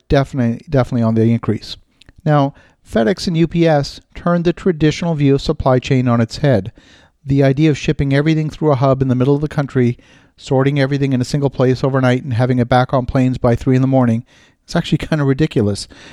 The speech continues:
And yet both these companies have managed to pull together a very successful business doing that. I spent several nights in a hotel next to Louisville Airport. The U P S fleet of aircraft were landing and taking off at a furious rate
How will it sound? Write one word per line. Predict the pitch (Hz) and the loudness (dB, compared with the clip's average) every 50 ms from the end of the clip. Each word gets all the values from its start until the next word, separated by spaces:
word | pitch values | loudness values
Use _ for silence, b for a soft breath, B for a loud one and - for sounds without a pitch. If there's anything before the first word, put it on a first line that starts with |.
| B B B | B B B
And | 143 135 | -2 0
yet | 135 135 127 - | 0 0 0 0
both | 131 135 135 | 0 0 0
these | - 151 143 | 0 0 0
companies | - - 147 135 - 143 135 127 | 0 -2 -2 -2 0 0 -2 0
have | 120 135 123 127 | 0 -2 -2 0
managed | 123 120 120 120 - - - | 0 2 2 0 -2 -4 -8
to | 135 | -8
pull | 131 - - 135 131 123 | -6 -2 -2 0 0 0
together | - - 127 123 113 113 117 | -2 -2 0 0 2 0 0
a | - 147 | -2 -4
very | 120 117 127 123 120 120 120 | -4 0 2 2 4 4 2
successful | 117 - - 123 - 131 117 113 - 123 | 0 0 -4 -4 -2 -2 -2 -2 -2 -2
business | 117 123 123 120 123 117 - | 0 0 0 2 0 -2 -2
doing | - 147 139 139 139 | 0 0 0 2 2
that. | 127 110 101 98 _ _ _ _ _ _ _ _ - | 2 0 0 -2 _ _ _ _ _ _ _ _ -4
I | 151 147 | -2 -2
spent | - - 160 156 - | -2 0 -2 -2 0
several | - 156 147 151 | 0 -2 0 0
nights | 147 143 147 - - | 0 0 0 0 -2
in | 151 | -2
a | 139 | 0
hotel | 120 147 143 131 - 147 139 | 0 0 -2 0 0 -2 0
next | 139 143 135 - - | 0 0 -2 -2 0
to | - 143 | 0 2
Louisville | 135 135 139 139 135 127 139 127 127 | 4 4 4 4 4 4 4 4 4
Airport. | 135 143 147 - - 147 135 131 - _ b b b b b b b b b - | 4 2 0 0 0 2 2 0 -2 _ b b b b b b b b b -4
The | 139 135 | -2 0
U | 131 135 156 160 | 2 2 2 2
P | - 160 | 2 2
S | 156 151 147 - | 2 2 0 -2
fleet | - 165 151 143 | -2 -2 0 2
of | 143 139 | 2 2
aircraft | 139 135 127 - - 139 135 - - | 2 0 0 0 0 -2 -2 0 0
were | 147 135 | 0 2
landing | 127 127 131 131 131 131 135 135 | 2 2 2 2 2 2 0 0
and | 131 120 | 0 0
taking | - 139 135 127 - - 139 | 0 0 0 -2 -2 -2 -2
off | 123 123 123 - - | 0 0 0 0 -2
at | 131 | -4
a | 123 | -4
furious | - - 147 135 131 127 123 120 - - | -2 0 0 2 2 2 2 0 -2 0
rate | 131 120 117 117 - | 0 0 0 0 -4